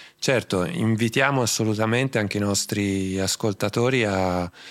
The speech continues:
segnalare, eh, piccole realtà foriere di futuro per, per la nostra regione.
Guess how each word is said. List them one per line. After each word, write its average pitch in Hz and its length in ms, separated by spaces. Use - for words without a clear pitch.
segnalare, 104 1600
eh, 90 220
piccole 110 500
realtà 95 1500
foriere 127 680
di 110 260
futuro 95 720
per, 98 180
per - 300
la 107 120
nostra 104 680
regione. 90 680